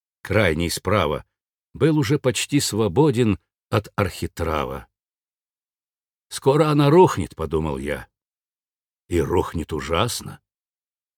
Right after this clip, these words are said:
Ведь в одном фундаменте Акрополя пятнадцать аршин высоты. Но колонны стоят не на нем.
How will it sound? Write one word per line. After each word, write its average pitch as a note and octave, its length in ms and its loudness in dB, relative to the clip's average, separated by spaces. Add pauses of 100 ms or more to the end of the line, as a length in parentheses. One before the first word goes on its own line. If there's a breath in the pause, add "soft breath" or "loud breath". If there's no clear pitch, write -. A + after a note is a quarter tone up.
(160)
Ведь F#2 200 -2
в G#2+ 80 0
одном A2 360 4
фундаменте G#2+ 880 2
Акрополя G#2+ 720 4 (200 soft breath)
пятнадцать A2 800 0
аршин G#2+ 460 2
высоты. G#2+ 760 0 (1000)
Но G2+ 160 4
колонны A#2+ 500 4
стоят C3+ 540 2
не A2+ 140 2
на G2+ 160 2
нем. G#2 460 2